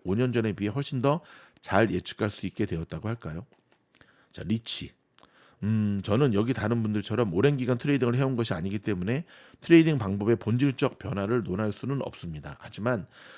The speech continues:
차트를 보는 것과 동일하게 제 트레이딩을 성실하게 추적해왔고 덕분에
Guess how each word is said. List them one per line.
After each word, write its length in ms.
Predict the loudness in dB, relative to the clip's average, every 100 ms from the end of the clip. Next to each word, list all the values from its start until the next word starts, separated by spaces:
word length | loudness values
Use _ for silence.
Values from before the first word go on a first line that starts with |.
| -20 -6
차트를 320 | 0 6 6
보는 220 | 6 2
것과 420 | 2 0 -2 -2 -6 -12
동일하게 400 | -6 -4 -4 -4
제 140 | -6
트레이딩을 480 | -4 -2 0 0 -2
성실하게 680 | -4 -6 -4 -4 -2 -2 -4 -8 -20 -16
추적해왔고 760 | -2 0 0 -2 -2 -4 -16 -14
덕분에 480 | -14 -8 -4 -2